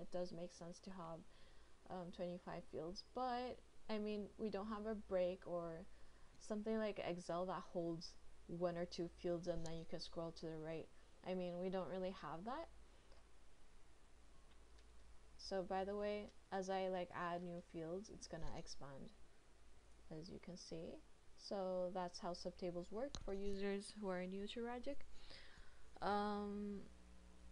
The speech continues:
yeah, about your question, the subtable, if you have a lot of, like,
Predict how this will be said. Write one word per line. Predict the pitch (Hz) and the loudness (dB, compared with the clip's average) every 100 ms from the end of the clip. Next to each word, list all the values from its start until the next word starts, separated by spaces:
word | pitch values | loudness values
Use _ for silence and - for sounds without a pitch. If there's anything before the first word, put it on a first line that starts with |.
| - - - - - - - - - - | -12 -12 -12 -12 -12 -12 -10 -12 -10 -2
yeah, | 208 214 190 156 131 - | 6 8 10 6 4 6
about | 220 254 269 | 6 6 6
your | 277 | 2
question, | - 240 220 - 202 196 180 - 208 | 2 2 2 2 2 2 0 -2 4
the | 208 | 6
subtable, | 214 262 269 269 214 190 | 6 4 4 6 8 8
if | 220 277 | 4 2
you | 277 | 0
have | 302 269 220 | 4 4 4
a | - | 4
lot | 185 170 175 175 180 | 6 6 6 6 6
of, | 180 185 208 | 4 4 -2
like, | 165 160 - | 0 0 -6